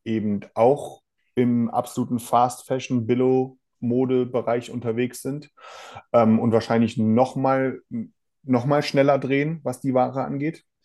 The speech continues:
In einem noch größeren Maßstab. Das ist ja, also da gibt's ja auch,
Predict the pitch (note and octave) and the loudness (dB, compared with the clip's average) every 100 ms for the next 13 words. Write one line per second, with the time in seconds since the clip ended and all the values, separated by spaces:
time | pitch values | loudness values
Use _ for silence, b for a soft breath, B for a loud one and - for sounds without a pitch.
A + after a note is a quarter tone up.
0 | _ _ _ _ b b b b _ - | _ _ _ _ b b b b _ 0
1 | A2+ G#2+ A#2+ - C3 B2+ - B2+ B2 B2+ | 2 4 2 0 2 2 2 0 0 0
2 | C3 C#3 C3+ G#2+ G#2+ A2 G#2 A2+ G#2+ G#2+ | -2 -4 -4 -6 0 2 2 -2 -4 -6
3 | G#2 A2+ A2+ - | -6 -6 -6 -10